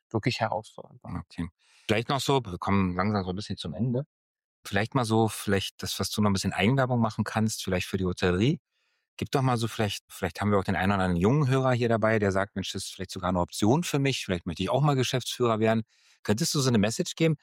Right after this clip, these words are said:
Speaker 2: Oder stellen wir die Frage anders. Hätten wir das Jahr neunzehnhundertsiebenundneunzig oder sowas, als du angefangen hast mit der Ausbildung, würdest du es nochmal machen? Ja, würdest du diesen Weg nochmal einschlagen?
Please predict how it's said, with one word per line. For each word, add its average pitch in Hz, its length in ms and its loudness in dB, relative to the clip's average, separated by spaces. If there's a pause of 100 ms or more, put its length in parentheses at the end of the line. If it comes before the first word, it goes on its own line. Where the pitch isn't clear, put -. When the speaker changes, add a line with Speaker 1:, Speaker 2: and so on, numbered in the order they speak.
(260)
Speaker 2:
Oder 214 180 0 (220)
stellen - 240 -2
wir 180 60 0
die 165 80 -2
Frage 139 280 -2
anders. 107 460 0
Hätten 123 260 0
wir 131 60 2
das 117 160 -4
Jahr 113 180 2
neunzehnhundertsiebenundneunzig 101 1600 0
oder 147 180 2
sowas, 143 280 2
als 110 180 -6
du 104 80 0
angefangen 98 380 0
hast - 160 -6
mit 90 100 -8
der 87 100 0
Ausbildung, 123 420 0 (680)
würdest 123 260 2
du 123 40 0
es 107 60 -2
nochmal 98 300 2
machen? 214 300 -6 (340)
Ja, 131 200 0
würdest 131 220 -4
du 135 40 -6
diesen 113 200 0
Weg 113 160 2
nochmal 101 300 0
einschlagen? 151 500 -2